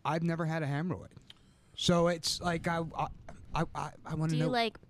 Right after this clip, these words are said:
Speaker 2: play on your phone on the toilet or, like,
Speaker 1: No.
Speaker 2: read on the
Speaker 1: No, no,
Speaker 2: toilet?
Speaker 1: no. I get, I get on and off real
Speaker 2: That's
Speaker 1: quick.
Speaker 2: probably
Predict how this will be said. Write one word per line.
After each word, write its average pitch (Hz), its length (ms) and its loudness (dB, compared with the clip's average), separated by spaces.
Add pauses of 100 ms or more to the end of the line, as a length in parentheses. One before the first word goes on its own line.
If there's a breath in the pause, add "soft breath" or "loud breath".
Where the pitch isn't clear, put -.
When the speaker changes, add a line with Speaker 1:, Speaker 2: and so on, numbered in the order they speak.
(420)
Speaker 2:
play 214 200 -2
on 226 140 -2
your 220 140 -6
phone 185 340 -6
on 190 140 -6
the 190 120 -6
toilet 190 640 -6
or, 180 100 -2
like, 175 140 2
Speaker 1:
No. 180 120 2
Speaker 2:
read 180 220 0
on 180 160 -2
the - 80 -2
Speaker 1:
No, - 140 -4
no, 196 60 0
Speaker 2:
toilet? 104 340 0
Speaker 1:
no. 104 120 -10
I 123 80 -4
get, 127 280 0
I 131 120 -4
get 139 180 -6
on 127 220 -2
and 117 100 -4
off 113 240 -6
real 117 160 -6
Speaker 2:
That's 190 160 -4
Speaker 1:
quick. 110 140 -8
Speaker 2:
probably 190 600 -6